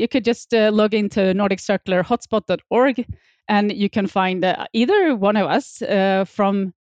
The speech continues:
uh, the managing partners from, from the country you're in, or you could just contact anybody. And we're just happy to have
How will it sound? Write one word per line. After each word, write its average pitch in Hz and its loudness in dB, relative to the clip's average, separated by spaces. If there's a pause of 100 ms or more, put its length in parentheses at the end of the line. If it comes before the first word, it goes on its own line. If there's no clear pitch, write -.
uh, 180 -4 (220)
the 196 0
managing 196 0
partners 196 -2
from, 175 -6
from 175 -2
the 185 -2
country 180 -4
you're 170 0
in, 359 2 (140)
or - 0
you 233 2
could 262 -8
just 214 -4
contact 190 -4
anybody. 180 -4 (460)
And 185 -4
we're 196 0
just - -2
happy 202 -2
to 170 -4
have 160 -4